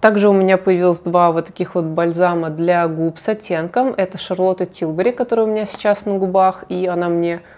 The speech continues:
просто безумно нравится. Это, наверное, самый, м, секси, просто сияющий наливные губы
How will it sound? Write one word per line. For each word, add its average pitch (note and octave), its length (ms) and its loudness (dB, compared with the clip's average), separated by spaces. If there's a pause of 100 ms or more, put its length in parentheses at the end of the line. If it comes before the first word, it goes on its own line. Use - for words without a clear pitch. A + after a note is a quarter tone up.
(140)
просто F#3 280 -2
безумно F3 600 -2
нравится. G3 560 -2
Это, F3+ 240 -6
наверное, E3+ 320 -4
самый, E3+ 580 -2
м, E3+ 480 -2
секси, - 640 -2
просто F3 400 -4
сияющий F3+ 760 -2
наливные F3 500 0
губы F3 540 2